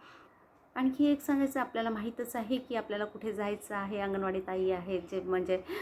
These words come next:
अ, प्रत्येक गावामध्ये अंगणवाडी आहे, ते तर तुम्हाला मदत करणारच आहे. सेतू केंद्र आहे, त्या ठिकाणी तुम्हाला ऑन-, ऑनलाईन हा, अ, भरून घेता येईल. त्यासोबतच नारी, नारी शक्ती दूत जे ॲप आहे ते Google Play स्टोअरवरून,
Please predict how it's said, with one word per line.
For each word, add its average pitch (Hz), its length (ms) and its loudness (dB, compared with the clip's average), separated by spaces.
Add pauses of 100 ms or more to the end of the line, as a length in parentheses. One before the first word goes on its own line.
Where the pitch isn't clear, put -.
(140)
अ, 175 120 4
प्रत्येक 190 380 0
गावामध्ये 185 360 4
अंगणवाडी 185 540 4
आहे, 180 180 2
ते 175 200 -2
तर 185 60 0
तुम्हाला 180 300 -2
मदत 180 220 0 (140)
करणारच 175 460 0
आहे. 175 120 -6
सेतू 185 280 -4
केंद्र 175 300 0
आहे, 175 260 -2
त्या 175 160 -6
ठिकाणी 175 420 -2
तुम्हाला 170 240 -4
ऑन-, 175 320 0 (100)
ऑनलाईन 180 400 4
हा, 180 220 -4 (440)
अ, 165 120 4
भरून 185 360 6
घेता 175 300 0
येईल. - 380 -6
त्यासोबतच 180 680 2
नारी, 190 680 4 (340)
नारी 185 420 4
शक्ती 208 340 -2
दूत 185 380 0
जे 185 360 2 (180)
ॲप 202 260 2
आहे 165 220 0
ते - 380 -6
Google 185 340 6
Play 185 140 2
स्टोअरवरून, 185 640 2